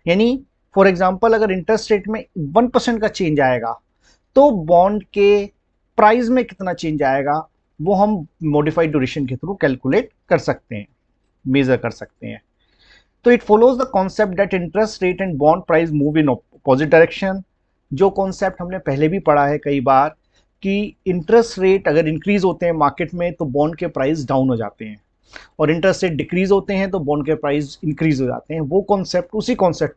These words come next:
पे मॉडिफाइड ड्यूरेशन भी वर्क करता है। this formula is used to determine the effect that a hundred basis point,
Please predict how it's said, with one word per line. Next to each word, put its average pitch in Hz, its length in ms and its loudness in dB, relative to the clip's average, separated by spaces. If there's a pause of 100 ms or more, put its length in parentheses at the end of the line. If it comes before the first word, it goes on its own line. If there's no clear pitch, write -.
पे 180 120 0 (440)
मॉडिफाइड 147 480 0
ड्यूरेशन 131 400 -4
भी 170 220 -6 (300)
वर्क 117 300 0
करता 120 300 -2
है। 101 160 -12 (840)
this 254 240 2
formula 202 380 4
is 185 200 0
used 190 260 -6
to 175 100 -6
determine 160 500 -2
the 175 100 2
effect 202 440 0 (100)
that 151 260 2 (100)
a 170 140 -2 (680)
hundred 196 440 2
basis 160 340 -4
point, 160 340 -2